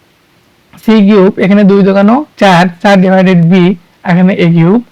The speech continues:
এ, এ এক বি দিয়ে চার বি কাটলে থাকে হচ্ছে তিন বি, তাহলে, আহ, সি কিউব প্লাস বি কিউব প্লাস এ কিউব, এটা একটু সাজিয়ে লিখছি, এ কিউব প্লাস বি কিউব প্লাস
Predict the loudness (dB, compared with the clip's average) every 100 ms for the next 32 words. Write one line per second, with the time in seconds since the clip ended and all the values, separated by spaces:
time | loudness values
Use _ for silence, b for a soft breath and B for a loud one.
0 | _ _ -6 -2 -2 -2 -2 0 2 0
1 | 0 0 0 0 0 0 0 -2 -2 -4
2 | -2 -2 -2 -2 -2 0 2 0 -2 -4
3 | -2 -2 -4 -8 _ _ _ _ _ _
4 | _ _ _ _ _ -16 -6 -2 -2 -2
5 | -4 -4 -4 -4 -2 -2 0 0 -2 -2
6 | -4 -2 -4 -4 -4 -4 -4 -2 -2 -2
7 | -4 -2 0 0 -2 -4 -6 -4 -6 -4
8 | -4 -2 -2 -2 -2 -2 -2 -4 -6